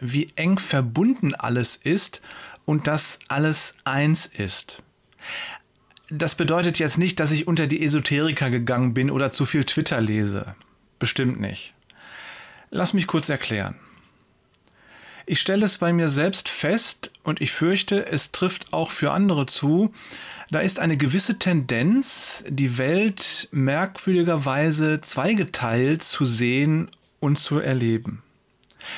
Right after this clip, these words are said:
Es gibt das Jesus-Universum und es gibt, äh,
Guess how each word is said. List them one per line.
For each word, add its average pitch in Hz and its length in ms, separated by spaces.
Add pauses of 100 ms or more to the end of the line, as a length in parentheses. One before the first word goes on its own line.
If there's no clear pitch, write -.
(140)
Es 143 160
gibt - 260
das 147 400
Jesus-Universum 131 1300 (580)
und 165 140
es 151 140
gibt, - 540 (100)
äh, 139 180